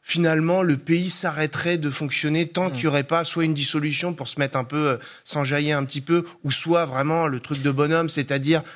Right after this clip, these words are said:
Speaker 1: euh, deux mille vingt-sept et l'élection, euh, présidentielle qui réglerait tout. Et, euh, on,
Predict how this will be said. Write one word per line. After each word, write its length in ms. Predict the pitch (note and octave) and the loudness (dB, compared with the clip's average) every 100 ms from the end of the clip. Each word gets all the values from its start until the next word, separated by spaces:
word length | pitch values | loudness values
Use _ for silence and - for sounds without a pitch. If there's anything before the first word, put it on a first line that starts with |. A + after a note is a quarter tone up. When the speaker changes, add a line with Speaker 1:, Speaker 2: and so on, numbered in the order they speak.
| - B2+ | -8 -4
Speaker 1:
euh, 80 | |
deux 180 | B2 D3 | 2 2
mille 180 | D#3 C#3 | 2 2
vingt-sept 480 | C#3+ C#3 E3 E3 D3+ | 0 0 0 0 0
et 60 | |
l'élection, 680 | C3 B2+ B2+ - D#3 D#3 C#3 | 0 0 0 0 0 0 0
euh, 60 | A#2+ | -2
présidentielle 680 | C#3 B2+ C3+ C3+ - E3 | -2 -2 0 0 0 -2
qui 220 | C3+ C#3 C3+ - _ _ | 0 -4 -4 -18 _ _
réglerait 560 | C3+ D3 C#3 C#3+ C3 B2+ | -2 0 0 0 0 -2
tout. 260 | A#2+ G#3 B3+ - - _ _ - | -2 -4 -6 -14 -20 _ _ -4
Et, 200 | C3 C3 | -2 0
euh, 200 | A#2+ A#2 | 0 -2
on, 140 | A#2+ | -4